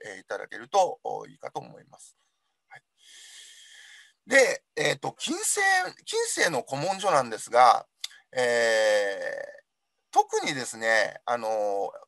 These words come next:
えー、身分制社会っていうふうに、えー、言われるぐらい、えー、あの、上下に、えー、の、身分とか格式にうるさい、えー、時代が江戸時代ですので、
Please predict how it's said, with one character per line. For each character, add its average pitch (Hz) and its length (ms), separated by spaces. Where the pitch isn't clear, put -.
え 98 580
ー、 - 60
身 139 120
分 320 200
制 349 140
社 320 160
会 160 200
っ - 20
て 123 60
い 117 80
う - 20
ふ 107 120
う - 20
に、 98 240
え 107 40
ー、 101 120
言 104 100
わ 113 100
れ 113 120
る 110 100
ぐ 113 100
ら 98 140
い、 - 140
え 95 480
ー、 - 0
あ 117 100
の、 101 240
上 180 240
下 127 120
に、 82 220
え 92 560
ー、 - 20
の、 98 220
身 143 100
分 135 160
と 98 100
か - 140
格 - 260
式 - 220
に 127 100
う 120 120
る 277 100
さ 170 200
い、 - 140
え 107 400
ー、 - 20
時 110 120
代 101 320
が 110 120
江 101 100
戸 107 140
時 101 80
代 92 180
で 95 80
す - 160
の 101 80
で、 110 320